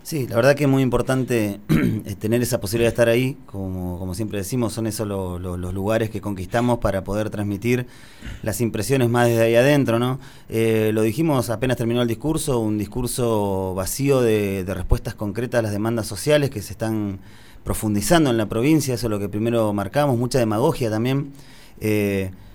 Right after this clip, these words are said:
escuchar y, y ir viendo cómo, eh, el, el relato del gobernador en base a las bondades de Vaca Muerta y las obras que vuelven a anunciar,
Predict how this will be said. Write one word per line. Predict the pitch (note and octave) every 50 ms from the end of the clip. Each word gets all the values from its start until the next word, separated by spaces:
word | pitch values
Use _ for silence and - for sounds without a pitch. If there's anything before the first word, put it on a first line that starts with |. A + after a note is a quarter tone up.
| - - - -
escuchar | A#2 - - A2 G2 - C#3+ D3 D3 C#3+
y, | C3
y | A#2+ A2+ A2+ G#2 A2 A#2 B2
ir | A#2+ A2+
viendo | A#2 B2+ C#3 C#3+ C#3+ C3+ C3 B2+ A#2+ A2+ G2+
cómo, | A#2+ B2 B2+ B2 B2 A#2+ A#2+ A#2 A2 A2 G#2+ G#2 G2+ G2 - - E2+ - -
eh, | - F2 F2 F#2 G2 F#2+
el, | G2+ G#2+
el | - A2+ A2+ G#2
relato | G2+ A2 A2+ A#2+ C3 C3+ C3 C3+ B2+ A#2+
del | A#2 A2 G#2+
gobernador | A2 A2 A2 G#2+ A2+ A#2 B2+ D3 D3 C#3+ C3+
en | B2 A#2 A2+
base | A2+ A#2 A#2 - - A#2+ A2+ A2 G#2 G2+ G#2 - - - - - -
a | G#2 G#2+
las | A2 G#2+
bondades | G#2+ G#2+ G#2+ A#2 B2 B2 A#2+
de | A2+
Vaca | A2+ A2+ A2+ G#2 A2+ A2
Muerta | A2+ B2 C3 C#3+ C#3+ C#3+ - B2+ B2 - - A#2 A2 G#2+ G#2 G2+ D2+ D2+
y | G#2+ G2+
las | G2 G2 - - - D3
obras | D3+ D3+ C#3 C3+ B2+ A#2
que | - - A2 G#2+ G#2 G2+ G#2 G2+
vuelven | F#2+ G2 G#2+ C#3 C#3 C3+ B2+
a | B2
anunciar, | A#2+ A2+ A2 G#2+ - C#3+ C#3+ C#3+ C#3 - -